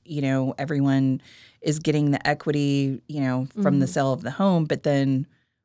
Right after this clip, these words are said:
Speaker 1: what do we do after the fact?
Speaker 2: Right.
Speaker 1: <laughs> You know,
Speaker 2: Right.
Speaker 1: were there issues with credit, you know,
Speaker 2: Mm-hmm.
Speaker 1: during the marriage or even during the process of divorce?
Speaker 2: Oh, yeah, for sure.
Speaker 1: You
Speaker 2: 'Cause
Speaker 1: know?
Speaker 2: things slip through the cracks.
Speaker 1: Exactly.
Speaker 2: Yeah.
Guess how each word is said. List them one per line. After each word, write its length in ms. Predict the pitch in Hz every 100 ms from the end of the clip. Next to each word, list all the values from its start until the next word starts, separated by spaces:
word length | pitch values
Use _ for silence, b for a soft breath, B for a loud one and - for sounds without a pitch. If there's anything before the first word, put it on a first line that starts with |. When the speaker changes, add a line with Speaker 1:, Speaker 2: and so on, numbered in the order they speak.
| _ -
Speaker 1:
what 100 | 170
do 80 |
we 100 | 156
do 160 | 147 151
after 300 | 127 - 107
the 80 | -
fact? 340 | - - - 175
Speaker 2:
Right. 180 | 151 - -
Speaker 1:
<laughs> 140 | 233 -
You 160 | 202
know, 140 | 165 143
Speaker 2:
Right. 120 | 139 B B B -
Speaker 1:
were 100 | 170
there 160 | 170
issues 420 | - 160 185 170
with 200 | 165 143
credit, 500 | - - 151 147 - -
you 140 | 147
know, 160 | 143 135
Speaker 2:
Mm-hmm. 140 | 135 180
Speaker 1:
during 220 | 220 190
the 80 | 156
marriage 440 | 143 139 131 - -
or 220 | 165 180 -
even 480 | 214 208 196 180 160
during 280 | 160 175
the 60 | 160
process 480 | - 165 175 180 -
of 120 | 143
divorce? 680 | 131 131 165 - - - 220
Speaker 2:
Oh, 180 | 233 185
yeah, 240 | 175 -
for 200 | - 175
sure. 340 | - 180 - - _ _ -
Speaker 1:
You 140 | 185
Speaker 2:
'Cause 60 | 156
Speaker 1:
know? 300 | 156 185 - _ _
Speaker 2:
things 220 | 196 185 -
slip 260 | 180 170
through 140 | 185 170
the 60 |
cracks. 540 | 170 160 - - - - -
Speaker 1:
Exactly. 680 | 208 190 196 196 147 - 196
Speaker 2:
Yeah. 200 | -